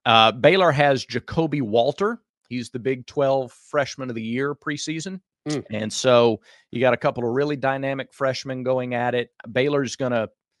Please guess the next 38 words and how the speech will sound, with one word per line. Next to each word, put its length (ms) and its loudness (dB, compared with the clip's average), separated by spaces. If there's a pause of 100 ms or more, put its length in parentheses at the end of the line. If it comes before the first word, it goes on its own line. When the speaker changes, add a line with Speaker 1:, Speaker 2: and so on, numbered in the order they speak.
(440)
Speaker 1:
I 140 2
think 140 0
it's 120 -10
gonna 160 -4
be 80 -2
a 60 -4
high-scoring 580 -4
game, 300 -4
and 100 -6
I 20 -6
think 160 -8
it's 160 -10
gonna 200 -8
need 340 -6
to 80 -8
be 380 -4 (280)
for 140 -4
Auburn 380 0
'cause 180 -12
I 60 -2
don't 200 -8
think 220 -8
they 160 0
are 240 4
defensively 760 -6
where 560 -2 (680)
the 100 -8
coaches 440 -2
want 340 -2
them 260 -12 (320)
yet. 520 -8 (220)
So 280 -4
it 100 -4
will 160 -6
be 540 -4
an 160 -8 (100)
offensive 800 -2
game 600 -2